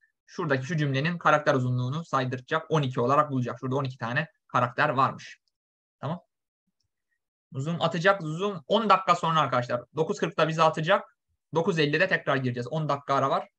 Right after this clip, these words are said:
Biliyorum üç dakika olduğunu. Şu an son bir tane daha soru soruyorum zaten. Aynısı, benzerini çözdük. Şöyle şuraya da yapıştırdım. Discord'a da yapıştırıyorum. Sorumuz şu. Evet, cümle bir,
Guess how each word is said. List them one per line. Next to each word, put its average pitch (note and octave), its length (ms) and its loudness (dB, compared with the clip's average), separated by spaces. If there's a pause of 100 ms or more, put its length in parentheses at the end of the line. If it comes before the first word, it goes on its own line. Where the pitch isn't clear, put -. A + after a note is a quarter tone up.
(300)
Biliyorum C#3 300 0
üç - 140 -12
dakika C3 220 -4
olduğunu. D#3+ 440 -2
Şu E3+ 180 -6
an D#3+ 80 -4
son E3+ 280 -4
bir D#3 140 -2
tane C3+ 200 -6
daha C3 120 0
soru C3 300 -4 (260)
soruyorum B2+ 540 -2
zaten. C3 420 -2 (1120)
Aynısı, C#3 420 -4
benzerini C#3+ 440 0
çözdük. D3+ 420 -2 (880)
Şöyle D#3 520 2
şuraya D#3 340 6
da D3+ 60 4
yapıştırdım. D3+ 560 0
Discord'a D3 400 0
da C3+ 60 4
yapıştırıyorum. D#3 640 -2 (380)
Sorumuz C#3+ 500 -2
şu. E3+ 340 -6 (1900)
Evet, D3 300 2
cümle G#3 340 4
bir, - 380 2